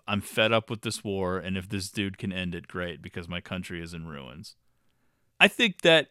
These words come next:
including Mike Myers in this is sort of strange, although it works better now probably than it seemed in two thousand nine, which it was almost jarring because Myers had built up such a career of playing these ridiculous characters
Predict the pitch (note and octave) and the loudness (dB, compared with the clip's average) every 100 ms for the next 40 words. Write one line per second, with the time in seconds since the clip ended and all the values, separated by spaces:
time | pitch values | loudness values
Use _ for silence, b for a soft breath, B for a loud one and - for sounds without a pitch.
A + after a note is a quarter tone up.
0 | - C#3+ D3+ D3 C#3+ C3+ B2 A#2+ A#2 B2 | 0 0 2 2 4 4 2 4 4 4
1 | B2+ B2+ B2+ - A2+ - C3+ A#2+ G#2+ - | 4 0 0 -2 -4 -2 0 -2 -4 -4
2 | B2 A#2 A#2+ C3+ C3+ - B2+ C3 B2+ B2+ | 0 4 4 2 -2 4 6 8 6 4
3 | D3 G3+ - A#2 A2+ C3+ B2+ G2+ F#2+ A#2 | 6 4 4 0 4 4 4 4 4 6
4 | G2+ G2+ - G#2 G2 G2 F#2+ G2 G2 - | 4 2 -2 -2 -2 -2 -2 -2 -2 -6
5 | - G#2 G#2 G2 F#2+ A2 G#2 G2 G2 F#2 | -4 0 0 0 -6 -6 -4 -4 -4 -4
6 | G#2 A2+ G#2 G2+ B2+ B2 C3 D3+ G2 G2 | 0 0 0 -4 -4 -4 -4 -4 -4 -8
7 | G#2+ G2 C3 B2+ G#2+ G2+ G2 F#2+ G#2+ G2+ | -6 0 4 4 2 -2 -4 -2 0 0
8 | F#2 - _ _ _ _ D3+ C3+ B2+ B2+ | -6 -14 _ _ _ _ -2 4 4 4
9 | B2 B2+ A2+ A2 E3 _ _ A2+ - - | 4 2 0 -4 -14 _ _ -20 -16 0
10 | B2+ B2+ A#2 - B2 B2 A#2 G#2 A2 A2 | 2 2 0 -2 -4 -4 -2 -2 0 0
11 | G2+ - A2+ G#2+ G#2 G2 G2 F#2 G2+ - | -2 -4 -2 0 -2 -4 -6 -2 -2 -2
12 | G2+ F2+ - - _ _ _ - G#3 G3+ | -8 -8 -14 -18 _ _ _ -2 2 4
13 | G2+ - G2 F#2+ F#2+ - | 4 0 -2 -2 -4 -8